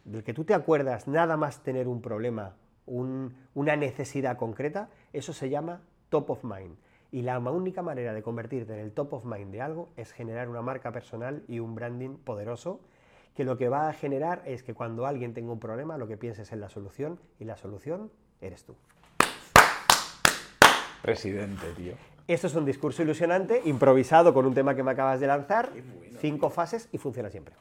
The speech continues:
Speaker 1: Siempre. Entonces esto, pues, gustó mucho, es en el mundo político.
Speaker 2: Me acabas
Speaker 1: Y
Speaker 2: de volar la cabeza.
Speaker 1: y sí, sí, sí, sí.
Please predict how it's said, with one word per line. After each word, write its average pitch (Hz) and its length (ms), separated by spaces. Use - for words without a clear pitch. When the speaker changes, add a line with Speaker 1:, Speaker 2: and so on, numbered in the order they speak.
Speaker 1:
Siempre. 98 320
Entonces 113 260
esto, 110 220
pues, 107 180
gustó 110 300
mucho, 139 500
es 123 260
en 120 180
el 117 160
mundo 123 260
político. 135 500
Speaker 2:
Me 143 80
acabas 151 300
Speaker 1:
Y 175 40
Speaker 2:
de 196 60
volar 156 280
la 202 160
cabeza. 139 480
Speaker 1:
y 107 140
sí, 107 180
sí, 98 160
sí, - 160
sí. - 140